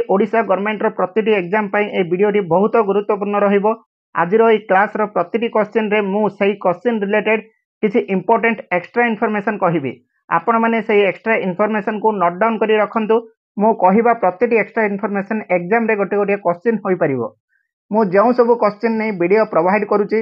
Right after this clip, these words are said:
ଏକ୍ଜାମରେ ଏହି କୋଶ୍ଚିନ୍ ଗୁଡ଼ିକ ଆସିବାର ବହୁତ ଚାନ୍ସେସ୍ ରହୁଛି। ତେଣୁ ଆଜିର ଏହି ଭିଡ଼ିଓଟିକୁ ଏବଂ ଏହି ଓଡ଼ିଶା ହିଷ୍ଟ୍ରି ସିରିଜର କୌଣସି ସେସନକୁ ବି ଇଗ୍ନୋର କରନ୍ତୁନି। ପ୍ରତିଟି ସେସନକୁ ସ୍କିପ୍ ନ କରି ଶେଷ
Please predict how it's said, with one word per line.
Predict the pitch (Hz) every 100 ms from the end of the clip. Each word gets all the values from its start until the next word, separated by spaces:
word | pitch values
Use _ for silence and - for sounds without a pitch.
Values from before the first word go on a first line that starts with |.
| 226 _ -
ଏକ୍ଜାମରେ | 170 175 226 226 226 -
ଏହି | 202 196
କୋଶ୍ଚିନ୍ | 202 233 220
ଗୁଡ଼ିକ | 208 208 214
ଆସିବାର | 180 180 208 214
ବହୁତ | 196 170 202 208 196
ଚାନ୍ସେସ୍ | 180 180 220 220
ରହୁଛି। | 214 214 226 233 _ _ -
ତେଣୁ | 196 214 -
ଆଜିର | 180 175 226 233
ଏହି | 202
ଭିଡ଼ିଓଟିକୁ | 214 208 202 208 -
ଏବଂ | 175 214 208 202
ଏହି | 208 226 226
ଓଡ଼ିଶା | 185 220 226 220
ହିଷ୍ଟ୍ରି | 196 196 247
ସିରିଜର | 220 208 214 196 175 120 _ _ _ _
କୌଣସି | 190 220 247 247
ସେସନକୁ | 233 208 185 226 214 220
ବି | 214 226 -
ଇଗ୍ନୋର | 185 202 214
କରନ୍ତୁନି। | 196 180 175 156 131 123 _ _ _
ପ୍ରତିଟି | 185 180 247 240
ସେସନକୁ | 233 208 226 226 220 226
ସ୍କିପ୍ | 220 - 226 233
ନ | 214 208
କରି | 214 214
ଶେଷ | 170